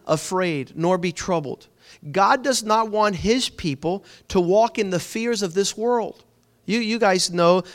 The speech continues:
the fear of dying young, the fear of, of, of a relationship not taking place, the fear of a divorce, the fear of, of a lost child, all the fears that take place upon the planet.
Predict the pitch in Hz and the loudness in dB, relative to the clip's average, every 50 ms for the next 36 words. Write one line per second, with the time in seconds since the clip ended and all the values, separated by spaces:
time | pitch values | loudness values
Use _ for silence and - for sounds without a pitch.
0 | - _ - 156 - - 202 196 190 170 151 147 165 165 175 175 160 147 147 156 | -14 _ -4 -4 -2 0 0 2 2 2 2 0 0 0 0 0 -2 -2 -2 0
1 | 160 170 180 185 190 190 185 - - - - _ - 156 143 - - 180 180 185 | 0 2 2 0 0 -2 -6 -10 -16 -20 -20 _ -4 -4 -4 -2 0 2 2 4
2 | 180 170 151 139 135 - - - - _ - 139 139 135 131 143 165 - 143 139 | 4 2 2 0 -4 -8 -16 -20 -12 _ 0 2 2 2 0 -2 -4 -2 0 0
3 | 127 127 135 - - - - _ - 135 131 135 143 143 156 175 180 - 202 175 | 0 -2 -8 -14 -20 -20 -14 _ -2 -2 2 2 4 4 6 4 4 2 0 -2
4 | - - - 185 160 151 156 165 175 170 - 180 160 165 156 139 - 170 175 180 | -2 0 0 -2 -2 0 -2 -2 -2 -2 -4 -4 -4 -4 -6 -6 -2 0 2 2
5 | 180 175 - - 156 135 - - 175 180 185 180 175 156 151 139 139 135 131 135 | 2 2 0 0 -2 -4 -2 0 2 2 4 4 2 2 0 0 -2 -2 0 -2
6 | 127 127 156 170 175 180 180 175 - - - - - _ - 151 147 - - 175 | 0 2 2 4 4 4 2 0 -4 -8 -10 -18 -20 _ 0 0 0 0 -2 0
7 | 180 185 185 180 160 151 139 135 - - - - _ - 143 139 135 131 139 - | 2 2 4 4 4 2 2 0 -6 -14 -20 -20 _ 0 2 2 2 2 0 -2
8 | 131 131 123 123 143 160 170 175 170 - - - - - 165 160 170 180 180 190 | -2 -2 -2 0 2 2 2 2 2 -2 -4 -4 -4 -2 0 0 2 2 0 0
9 | 180 185 - - 202 240 285 330 339 277 - - - 254 240 226 - 214 190 - | -2 -6 -6 -4 -2 0 0 0 -2 -4 -6 -4 -4 -2 -2 0 0 0 -2 0
10 | 208 214 214 208 - 202 214 196 175 - 185 165 - - 185 185 180 165 156 - | -2 -2 -4 -4 -4 -2 -2 0 0 0 -2 -4 -4 -4 -2 -2 -2 -2 -4 -2
11 | 202 196 190 170 143 117 - | -2 -2 0 0 -2 -4 -6